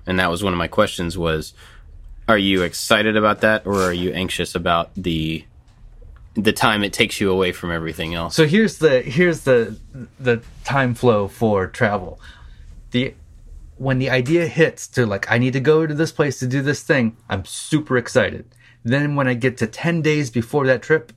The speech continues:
Speaker 2: I'm super anxious
Speaker 1: <laughs>
Speaker 2: and I don't wanna go
Speaker 1: <laughs>
Speaker 2: because there are things to do. But when I get there, I'm
Speaker 1: I'm
Speaker 2: having
Speaker 1: laughing
Speaker 2: a
Speaker 1: 'cause
Speaker 2: good
Speaker 1: I agree.
Speaker 2: time. Yeah. <laughs> Every single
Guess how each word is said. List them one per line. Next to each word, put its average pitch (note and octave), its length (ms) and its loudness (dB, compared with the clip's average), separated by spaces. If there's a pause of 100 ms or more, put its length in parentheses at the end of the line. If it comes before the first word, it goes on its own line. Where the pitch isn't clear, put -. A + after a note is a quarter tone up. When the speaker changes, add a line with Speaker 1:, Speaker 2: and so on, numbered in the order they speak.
(360)
Speaker 2:
I'm A2+ 220 0
super - 360 -2
anxious C#3 540 -2 (160)
Speaker 1:
<laughs> - 160 -10
Speaker 2:
and A#2 160 2
I G2+ 120 2 (160)
don't C#3+ 220 2
wanna C3 300 2
go D3 240 2
Speaker 1:
<laughs> C#3+ 80 -4
Speaker 2:
because A#2+ 220 0
there G#2+ 140 0
are G2 40 -2
things D3 440 -4
to A#2+ 60 -4
do. A2+ 340 -2 (120)
But G#2+ 140 0
when G#2+ 160 -2
I F#2 100 -6
get C#3+ 320 -4
there, E3 320 0
I'm A#2 120 -2
Speaker 1:
I'm G#2 40 -2
Speaker 2:
having G2+ 260 2
Speaker 1:
laughing G2 220 2
Speaker 2:
a - 20 -8
Speaker 1:
'cause G#2 120 0
Speaker 2:
good G2 120 4
Speaker 1:
I F#2 40 2
agree. F2+ 320 0
Speaker 2:
time. F2 180 -8 (100)
Yeah. - 240 -10 (460)
<laughs> - 460 -6
Every E3 520 2 (200)
single D3 560 -2